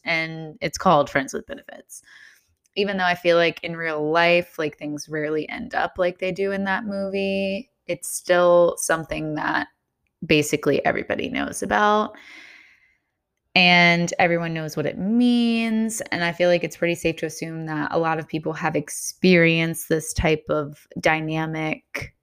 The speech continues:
firsthand. And the responses I got to this topic seems to back up this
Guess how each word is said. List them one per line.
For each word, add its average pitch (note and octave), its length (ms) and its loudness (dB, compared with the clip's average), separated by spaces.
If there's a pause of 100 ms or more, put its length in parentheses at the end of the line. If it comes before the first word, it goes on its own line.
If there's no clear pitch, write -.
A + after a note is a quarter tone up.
(240)
firsthand. - 960 -2
And E3 260 -4
the D#3+ 80 -6
responses E3+ 480 2
I D3+ 80 6
got D#3 200 4
to D#3+ 100 0
this D#3 140 0
topic - 680 2 (300)
seems D#3 460 -4
to E3+ 120 -6
back D3 320 2
up - 320 0
this - 480 -2